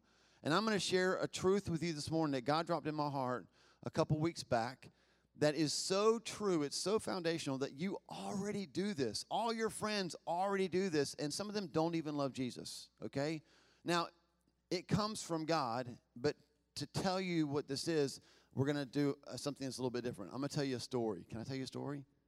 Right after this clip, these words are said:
Okay, see if you can relate to this. So, you, you have a phone, and it's super old, you know,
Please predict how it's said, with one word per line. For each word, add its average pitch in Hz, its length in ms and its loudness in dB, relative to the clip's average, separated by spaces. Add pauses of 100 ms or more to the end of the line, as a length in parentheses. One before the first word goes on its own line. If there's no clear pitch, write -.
(800)
Okay, 135 260 -2
see 151 140 -2
if 156 100 -2
you 156 60 -8
can 139 120 -2
relate 120 280 0
to - 80 -4
this. 95 380 -8 (360)
So, 127 280 0 (1700)
you, 143 180 -2
you 156 140 2
have 156 180 2
a 170 60 -2
phone, 113 460 -4 (1120)
and 131 140 -4
it's - 120 -4
super 147 340 2
old, 107 380 2 (560)
you 117 120 -4
know, 110 280 -2